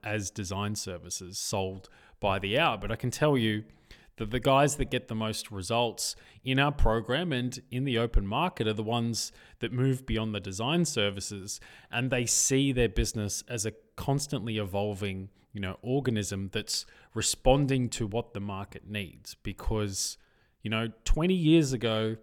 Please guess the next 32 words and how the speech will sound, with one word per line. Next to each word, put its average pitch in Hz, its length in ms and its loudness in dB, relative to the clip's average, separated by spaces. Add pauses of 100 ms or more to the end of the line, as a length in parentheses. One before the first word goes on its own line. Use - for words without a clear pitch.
(580)
what 139 180 2
people 160 240 8
needed 127 420 2
out 110 160 4
of 104 140 0
a 104 40 0
designer 101 460 -2
are 92 60 -4
completely 123 720 4
different 104 420 -6 (460)
to 107 100 -6
what 98 220 -2
we 104 140 -4
have 98 280 -6
today. 110 540 -2 (420)
But 117 300 6
a 110 60 -2
lot 110 240 4
of 175 80 6
people's 165 380 8
business 127 380 -2
models 117 280 -6
haven't 107 280 -6
adjusted. - 640 -8
So 110 320 -2 (300)
the 120 60 0
most 151 280 6
powerful 196 420 10
part 139 260 12
about 113 280 2
constant 107 400 -4
outreach - 580 -4